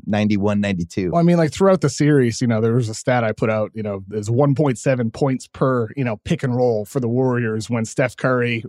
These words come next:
Speaker 2: faced the drop coverage by the Celtics, which has been weird to see Boston doing that as much as they
Speaker 1: Yeah.
Speaker 2: have. But in this game, you know, they were playing up a little bit higher with Rob Williams. I thought he did a really good job.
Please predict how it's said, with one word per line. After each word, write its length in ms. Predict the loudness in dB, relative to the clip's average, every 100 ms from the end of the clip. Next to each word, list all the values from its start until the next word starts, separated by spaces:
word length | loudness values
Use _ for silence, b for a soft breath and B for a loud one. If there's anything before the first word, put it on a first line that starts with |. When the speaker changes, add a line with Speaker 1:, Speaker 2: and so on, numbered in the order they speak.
| -12
Speaker 2:
faced 300 | -4 -4 -2
the 80 | -4
drop 320 | -2 -4 -4
coverage 320 | -4 -2 -4
by 80 | -8
the 80 | -8
Celtics, 400 | -4 -4 -4 -6
which 80 | -4
has 80 | 0
been 160 | 2 6
weird 240 | 6 6
to 60 | 4
see 180 | 2 2
Boston 400 | 4 2 0 2
doing 240 | 4 4
that 120 | 2
as 120 | 2
much 180 | 0 0
as 60 | 2
they 80 | 4
Speaker 1:
Yeah. 100 | 4
Speaker 2:
have. 320 | 4 4 2
But 120 | 2
in 80 | 4
this 180 | 2 4
game, 360 | 4 4 2 -2 B B B
you 120 | 2
know, 80 | 4
they 80 | 6
were 80 | 4
playing 320 | 4 4 4
up 120 | 4
a 40 | 4
little 240 | 6 4
bit 100 | 2
higher 300 | 2 2 2
with 140 | 2 2
Rob 240 | 2 2
Williams. 340 | 2 2 2
I 100 | 0
thought 220 | 0 2 2
he 60 |
did 120 | 0
a 40 | -2
really 260 | -2 -2 -2
good 140 | -6
job. 400 | -4 -4 -6 -16